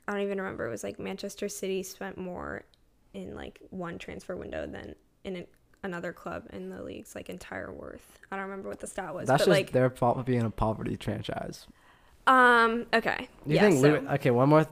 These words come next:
Speaker 2: thing. Do you know Luton Town? The
Speaker 1: Yeah.
Speaker 2: team. Is Luton Town gonna win a game this year?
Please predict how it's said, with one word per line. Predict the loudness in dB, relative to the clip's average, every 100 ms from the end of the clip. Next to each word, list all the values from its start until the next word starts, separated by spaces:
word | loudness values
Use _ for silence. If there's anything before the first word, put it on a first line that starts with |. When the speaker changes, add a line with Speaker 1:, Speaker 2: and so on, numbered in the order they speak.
| -2
Speaker 2:
thing. | 0 2 0 -4 -8 -6
Do | 2
you | 4
know | 6
Luton | 4 2 0
Town? | 4 4 4 2 -4 -16 -20 -4
The |
Speaker 1:
Yeah. | -2
Speaker 2:
team. | 0 -2 -2 -4 -8 -12 -12 -14 -8
Is | -4 2
Luton | 8 8
Town | 8 8 8
gonna | 6
win | 6
a | 4
game | 2 -2 -4
this | -6 -8
year? | -8 -8